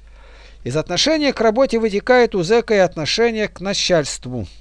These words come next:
По видимости, он очень послушен. Ему, например, одна из заповедей зэков: «Не залупайся», то есть никогда не спорь с начальством. По видимости, он очень боится его.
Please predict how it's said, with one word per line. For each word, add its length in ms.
По 140
видимости, 500
он 240
очень 440
послушен. 560
Ему, 180
например, 480
одна 340
из 80
заповедей 480
зэков: 420
«Не 200
залупайся», 680
то 100
есть 240
никогда 600
не 140
спорь 340
с 100
начальством. 640
По 140
видимости, 640
он 180
очень 420
боится 480
его. 380